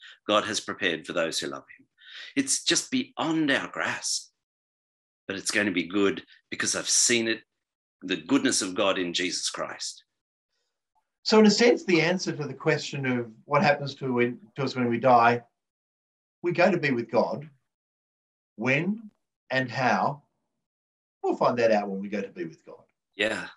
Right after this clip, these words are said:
Speaker 1: yes, yeah.
Speaker 2: Is there any more that you would want to say before we finish up?
Speaker 1: No, 'cause it would just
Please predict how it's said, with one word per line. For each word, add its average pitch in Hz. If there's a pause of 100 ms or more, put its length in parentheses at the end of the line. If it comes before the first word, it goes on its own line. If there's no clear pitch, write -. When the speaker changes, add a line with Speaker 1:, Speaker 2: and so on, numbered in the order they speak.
(280)
Speaker 1:
yes, - (420)
yeah. 95 (720)
Speaker 2:
Is -
there 392 (100)
any 427
more 196
that 175
you 165
would 160
want 151
to 131
say 120
before 120
we 120
finish 120
up? 104 (1200)
Speaker 1:
No, 127
'cause 131
it 143
would 131
just -